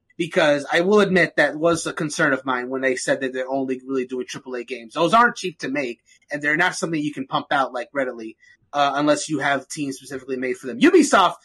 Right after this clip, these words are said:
somehow miraculously managed to get triple A's out every year with no issues, and I applaud them for that. I'm just, and they also, but they also have studios, like, all around the world,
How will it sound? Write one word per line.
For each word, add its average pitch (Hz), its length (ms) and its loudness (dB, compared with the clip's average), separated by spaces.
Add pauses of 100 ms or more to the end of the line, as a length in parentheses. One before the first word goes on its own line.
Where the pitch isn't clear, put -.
(140)
somehow 226 340 4
miraculously 190 640 4
managed 165 340 0
to 151 60 -20
get 160 140 -4
triple 160 260 -6
A's 147 220 -4
out 139 200 -4
every 143 260 -6
year 135 380 -2 (200)
with 165 200 -2
no 156 180 0
issues, 131 480 -4
and 151 160 -2
I 170 120 4
applaud 156 400 2
them 135 120 -6
for 131 180 -6
that. 107 220 -6 (460)
I'm 202 180 4
just, 175 300 -2
and 180 140 2
they 269 120 8
also, 247 240 6
but 185 100 -2
they 220 80 2
also 208 200 4
have 175 100 0
studios, 170 300 0
like, 156 200 -8
all 170 220 0
around 143 240 -2
the 131 80 -6
world, 120 400 -8